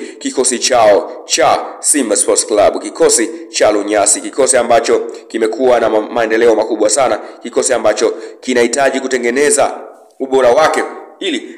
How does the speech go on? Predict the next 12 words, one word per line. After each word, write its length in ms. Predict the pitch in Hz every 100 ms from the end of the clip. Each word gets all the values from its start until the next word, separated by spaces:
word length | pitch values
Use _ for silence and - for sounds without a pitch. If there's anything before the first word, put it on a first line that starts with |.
| -
kiendelee 340 | 120 110 110
kuwa 240 | 110 110 101
bora 320 | 123 117 98
zaidi 340 | 110 104 107
na 100 | 101
zaidi 300 | 98 104 101
na 80 | 95
zaidi. 300 | 90 95 95
Basi 380 | 95 98 - 120
hivi 240 | 120 113
ndivyo 220 | 110 110
ambavyo 420 | 110 107 107 107